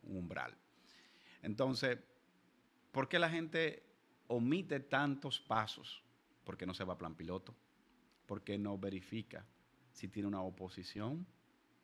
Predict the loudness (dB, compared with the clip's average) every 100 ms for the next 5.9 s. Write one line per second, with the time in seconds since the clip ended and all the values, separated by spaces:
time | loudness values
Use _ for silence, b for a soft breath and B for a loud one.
0 | _ -4 -4 -6 -8 -8 -8 -8 -10 -12
1 | -16 -16 -16 -18 -20 -20 _ _ _ _
2 | _ B B B _ -8 -4 -2 -2 -2
3 | -4 -2 -4 -4 -8 -14 -10 -4 -2 -2
4 | -6 -16 -20 _ _ _ _ -6 -2 -2
5 | -2 -2 -2 -4 -6 -8 -12 -14